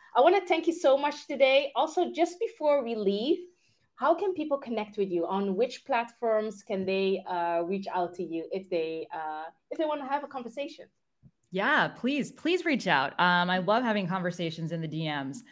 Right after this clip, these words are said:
Speaker 2: Um, so LinkedIn is my primary platform. That's where I honestly feel the most comfortable.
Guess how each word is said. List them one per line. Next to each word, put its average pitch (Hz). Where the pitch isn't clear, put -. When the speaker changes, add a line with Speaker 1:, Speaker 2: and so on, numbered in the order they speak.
Speaker 2:
Um, 214
so 247
LinkedIn 254
is 214
my 185
primary 196
platform. 226
That's 170
where 175
I 170
honestly 170
feel 170
the 160
most 151
comfortable. 175